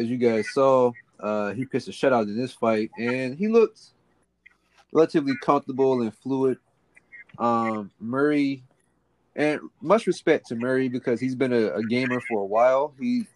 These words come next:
you know, thirty-eight years old, fought, um, you know,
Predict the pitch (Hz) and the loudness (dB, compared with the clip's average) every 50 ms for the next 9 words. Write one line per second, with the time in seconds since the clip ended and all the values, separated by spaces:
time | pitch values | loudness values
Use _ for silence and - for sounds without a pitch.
0 | _ - 120 123 117 110 104 98 95 - - 127 120 123 117 101 90 101 101 92 | _ -14 -10 -8 -6 -4 -4 -4 -4 -2 0 2 2 2 2 2 0 -2 -4 -2
1 | 110 117 113 117 113 113 107 104 _ _ _ _ _ _ - - - - _ _ | 0 2 2 2 2 2 0 -4 _ _ _ _ _ _ -10 -10 -10 -12 _ _
2 | _ _ - - - 147 147 143 - - _ - 113 117 110 110 110 107 104 101 | _ _ -4 2 4 6 6 6 2 -2 _ -10 -8 -6 -6 -6 -8 -8 -10 -14
3 | - - - 143 123 113 110 104 104 | -14 -10 -8 -6 -6 -4 -4 -4 -6